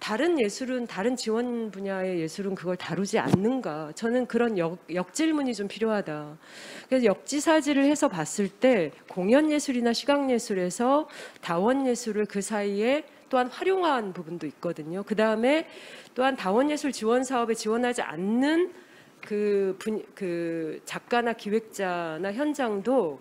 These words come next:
다원예술화되어 있-, 있거나 다원예술적 가치를 공유하고 있다라는 거죠. 이제 그랬을 때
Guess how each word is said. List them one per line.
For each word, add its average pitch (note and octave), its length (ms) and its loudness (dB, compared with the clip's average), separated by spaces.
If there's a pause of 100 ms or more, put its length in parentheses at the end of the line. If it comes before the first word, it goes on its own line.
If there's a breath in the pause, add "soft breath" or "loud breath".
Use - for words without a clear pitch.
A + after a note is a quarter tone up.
(300 loud breath)
다원예술화되어 C4+ 1500 -2
있-, D#3 100 -8 (220)
있거나 G3+ 400 -4
다원예술적 B3 640 -4
가치를 B3 460 -8
공유하고 C#4+ 500 2
있다라는 F3+ 520 -2
거죠. D3 440 -10 (640 loud breath)
이제 A3+ 100 2
그랬을 C4 500 4
때 F3 640 4